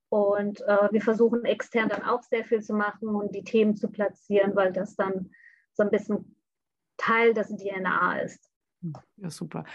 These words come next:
Speaker 2: Also du bist eigentlich das beste Beispiel für das, was auch so ein bisschen, ähm, auch, auch unser Thema ja ist, dass wir sagen, diese, diese Sichtbarkeit am Arbeitsplatz ist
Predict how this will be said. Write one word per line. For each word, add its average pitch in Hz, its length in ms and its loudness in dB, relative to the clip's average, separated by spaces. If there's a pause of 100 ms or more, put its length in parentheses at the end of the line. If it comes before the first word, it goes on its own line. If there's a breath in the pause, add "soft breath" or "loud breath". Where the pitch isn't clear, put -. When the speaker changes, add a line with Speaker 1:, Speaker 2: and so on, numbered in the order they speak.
(140 loud breath)
Speaker 2:
Also 151 240 -2
du 156 80 -4
bist 170 180 -4
eigentlich 151 180 0
das 156 160 -4
beste 160 260 0
Beispiel 156 500 0
für - 160 -8
das, 151 240 -6
was 143 160 -6
auch 156 160 -4
so 151 140 -6
ein 147 60 0
bisschen, 156 460 -2
ähm, 143 280 -4
auch, - 260 0
auch 160 220 -2
unser 185 320 4
Thema 170 420 2
ja 160 200 2
ist, 160 280 0
dass 151 160 -2
wir 156 80 -2
sagen, 147 380 2
diese, 147 340 -2 (600 loud breath)
diese 151 180 -2
Sichtbarkeit 180 640 0
am 160 100 0
Arbeitsplatz 165 680 -2
ist - 280 -8